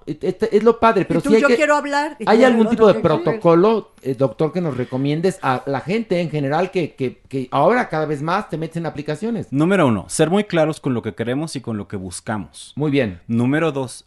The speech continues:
Speaker 3: no hacernos imaginerías con la otra persona. Tratar de ser como lo más aterrizados en la realidad posible.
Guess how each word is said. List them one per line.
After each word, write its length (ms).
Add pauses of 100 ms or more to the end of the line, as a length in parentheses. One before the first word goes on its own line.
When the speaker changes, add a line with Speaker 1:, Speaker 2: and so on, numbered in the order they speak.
Speaker 3:
no 600
hacernos 840 (300)
imaginerías 880
con 160
la 60
otra 240
persona. 520
Tratar 400
de 120
ser 260
como 260
lo 140
más 200
aterrizados 600
en 100
la 60
realidad 480
posible. 540